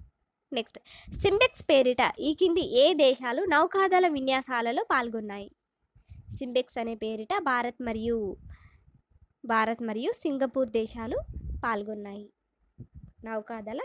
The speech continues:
విన్యాసాలలో. Next, భారత రాజ్యాంగంలో ఎన్నవ అధికరణంలో అందరికీ నాణ్యమైన ఉచిత విద్యను అందించాలని లక్ష్యంగా నిర్-,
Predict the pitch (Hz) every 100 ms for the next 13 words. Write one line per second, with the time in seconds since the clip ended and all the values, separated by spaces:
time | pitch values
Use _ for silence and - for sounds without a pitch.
0 | 480 294 233 220 220 214 202 208 208 -
1 | - - - _ _ _ _ _ _ -
2 | 220 - - - - - 247 330 415 427
3 | 294 254 269 254 233 240 - - - -
4 | 247 294 339 403 392 339 254 269 294 247
5 | 226 226 285 - 285 311 392 392 403 339
6 | 254 247 277 302 285 262 254 262 - 269
7 | 330 349 381 285 247 233 269 262 220 240
8 | 240 262 233 226 349 330 - - 254 262
9 | 359 269 220 226